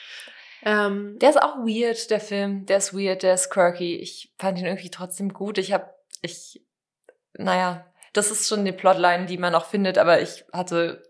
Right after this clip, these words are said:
Speaker 2: auch intensive Phasen mit Serien. <laughs> Also,
Speaker 1: <laughs>
Speaker 2: kann ich
Speaker 1: Ja.
Speaker 2: voll nachvollziehen.
Speaker 1: Also, ich glaub, ich muss noch mal gucken, wenn ich komplett hundert Prozent wach bin.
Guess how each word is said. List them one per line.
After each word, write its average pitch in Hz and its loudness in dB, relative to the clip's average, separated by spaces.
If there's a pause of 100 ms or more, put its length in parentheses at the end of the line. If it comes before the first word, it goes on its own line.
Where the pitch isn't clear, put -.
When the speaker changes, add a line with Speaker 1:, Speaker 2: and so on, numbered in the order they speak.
(160)
Speaker 2:
auch 185 2 (160)
intensive 170 -4
Phasen 190 2
mit 180 -4
Serien. 202 2
<laughs> - -10
Also, 240 4 (240)
Speaker 1:
<laughs> - -10
Speaker 2:
kann 208 2
ich 220 0
Speaker 1:
Ja. 208 2
Speaker 2:
voll 190 0
nachvollziehen. 165 -6 (160)
Speaker 1:
Also, 233 2
ich 240 -6
glaub, 254 2
ich 240 -4
muss 269 -2
noch 220 0
mal 220 -2
gucken, 233 -2
wenn 202 4
ich 202 -4
komplett 208 -2
hundert 202 -2
Prozent 196 -6
wach 196 -4
bin. 269 -4